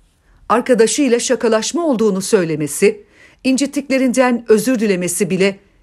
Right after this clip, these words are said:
Gülşen'i tutuklanmaktan kurtarmamıştı. Cübbeli'nin İmam Hatiplerin iman ve itikadına dil uzatan,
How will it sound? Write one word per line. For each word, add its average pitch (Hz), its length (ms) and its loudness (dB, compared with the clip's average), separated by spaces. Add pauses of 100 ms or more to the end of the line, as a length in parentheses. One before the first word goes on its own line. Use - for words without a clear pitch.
(140)
Gülşen'i 262 480 -2
tutuklanmaktan 240 880 -2
kurtarmamıştı. 180 960 -2 (340)
Cübbeli'nin 220 760 0 (260)
İmam 285 220 2
Hatiplerin 285 640 -2
iman 269 400 2
ve 247 120 0
itikadına 247 840 -2
dil 220 100 -2
uzatan, 185 560 -2